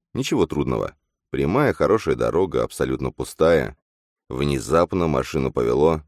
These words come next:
На чистом дорожном полотне откуда-то взялась тонкая песчаная дорожка, скользнувшая под низкопрофильную резину родстера,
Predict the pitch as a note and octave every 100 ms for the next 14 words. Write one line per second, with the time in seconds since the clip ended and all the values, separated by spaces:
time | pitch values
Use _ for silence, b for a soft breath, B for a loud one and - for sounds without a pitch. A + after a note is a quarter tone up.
0 | - D2 D#2 G#2 A2+ - F#2+ D#2 D#2 F#2
1 | F2 E2 D#2+ D#2 F2 G2 E2 F#2+ E2+ D#2+
2 | C#2+ E2 F2+ - - G2+ G2+ F2+ D#2+ E2+
3 | D#2 - F#2 F2+ F2 D#2 F2+ G2+ G2+ E2
4 | - C2+ - D#2 C#2+ D2 E2 D#2 D#2 C#2+
5 | C#2+ D2 C#2+ D#2 - D2+ D#2+ D#2 C2+ C2+
6 | B1+ C2+ C#2+ C2 D2+ E2 - B1 A#1+